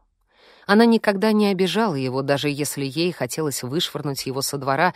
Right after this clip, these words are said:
или запретить их ночные посиделки с Аланом. Это точно не Стив. Бэт бы согласилась, хотя никогда не понимала, почему Дженни его терпела, пусть даже ради сына. При мысли, что она в принципе могла обвинить в произошедшем ребенка,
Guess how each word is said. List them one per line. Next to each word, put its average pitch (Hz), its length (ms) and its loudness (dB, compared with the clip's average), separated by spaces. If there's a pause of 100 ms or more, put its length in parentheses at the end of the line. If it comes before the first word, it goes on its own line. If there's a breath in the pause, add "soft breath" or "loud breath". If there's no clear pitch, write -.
(320 loud breath)
или 180 180 2
запретить 151 560 -4
их - 140 -8
ночные 147 420 -4
посиделки 127 600 -6
с - 140 -8
Аланом. 117 380 -12 (640 loud breath)
Это 208 160 2
точно 220 320 0
не 165 180 2
Стив. - 640 -10 (800)
Бэт 185 240 6
бы 226 240 4
согласилась, 202 960 -2 (340 loud breath)
хотя 285 500 4
никогда 233 640 2
не 135 140 -2
понимала, 147 480 2
почему 185 360 -2
Дженни 175 400 -2
его 147 200 -4
терпела, 151 640 -4 (320 soft breath)
пусть 151 260 0
даже 131 260 0
ради 120 220 -6
сына. 135 480 -8 (800)
При 202 160 4
мысли, 220 420 4
что 202 240 0
она 196 220 2
в - 80 -10
принципе 190 480 -2
могла 156 340 2
обвинить 156 540 0
в - 60 -16
произошедшем 143 680 -4
ребенка, 190 560 0